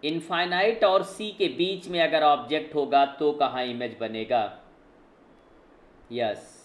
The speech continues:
आंसर आने लगा, very good, एकदम सही आंसर आ रहा है, बिल्कुल सही है। Between बेटा बनता है C and F बनता है, एकदम सही है, between C and F बनता है, Real होता है और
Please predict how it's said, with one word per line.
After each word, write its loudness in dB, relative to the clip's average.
आंसर 0
आने 0
लगा, 2
very -4
good, -2
एकदम -4
सही -2
आंसर -2
आ 2
रहा 0
है, -2
बिल्कुल -6
सही -2
है। -2
Between 0
बेटा 0
बनता 0
है 0
C -8
and -2
F -2
बनता -4
है, -6
एकदम -6
सही -4
है, -2
between -4
C -4
and -2
F -4
बनता 0
है, 0
Real 0
होता 0
है -2
और 4